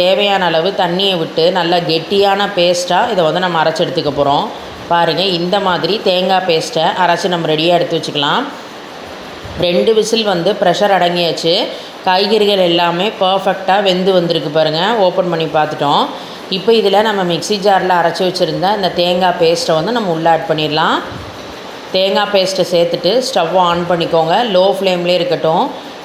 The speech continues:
மிக்ஸியை வாஷ் பண்ணி அந்த தண்ணியவே கொஞ்சமாவும் சேர்த்துருக்கேன். எல்லாத்தையும் சேர்த்து கலந்து விட்டுக்கலாம்.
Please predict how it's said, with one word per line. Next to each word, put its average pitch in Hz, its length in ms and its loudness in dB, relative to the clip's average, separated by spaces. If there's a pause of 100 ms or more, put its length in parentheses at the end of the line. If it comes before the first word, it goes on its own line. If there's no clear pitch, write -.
(120)
மிக்ஸியை 220 480 0
வாஷ் 185 320 2
பண்ணி 190 160 -2 (120)
அந்த 185 240 0
தண்ணியவே 180 360 2 (100)
கொஞ்சமாவும் 175 520 2
சேர்த்துருக்கேன். 165 480 0 (480)
எல்லாத்தையும் 185 400 0
சேர்த்து 175 260 0
கலந்து 170 300 2
விட்டுக்கலாம். 170 440 0